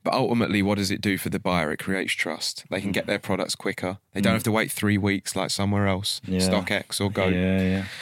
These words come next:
Speaker 1: And it's all about buyers getting their products quick and sellers getting paid fast.
Speaker 2: Mm.
Speaker 1: Sometimes people have to wait four weeks to get s-, p-, paid on these other platforms. They don't wanna wait.
Speaker 2: Mm.
Speaker 1: Some of the fees are much higher.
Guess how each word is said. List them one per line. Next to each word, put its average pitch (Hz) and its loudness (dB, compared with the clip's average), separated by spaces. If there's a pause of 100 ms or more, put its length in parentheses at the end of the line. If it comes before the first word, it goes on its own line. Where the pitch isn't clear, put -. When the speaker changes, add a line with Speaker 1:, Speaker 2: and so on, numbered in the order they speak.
(220)
Speaker 1:
And 113 4 (1300)
it's - 0
all 143 -2
about 127 -2
buyers 110 4
getting 95 0
their 101 0
products - 0
quick - -2
and 98 -2
sellers 95 -2
getting - -4
paid 104 0
fast. - -4
Speaker 2:
Mm. 92 0
Speaker 1:
Sometimes 160 -4
people 147 0
have 131 -2
to - -2
wait 143 0
four 120 0
weeks 120 0
to - -4
get - -2
s-, - -4
p-, - -10 (100)
paid 90 -2
on 87 -2
these 80 -2
other 78 -4
platforms. - -6
They 117 0
don't 113 0
wanna 131 4
wait. 95 2 (380)
Speaker 2:
Mm. 98 2
Speaker 1:
Some 147 0
of 143 2
the 135 -2
fees 147 2
are 104 2
much 123 0
higher. 123 0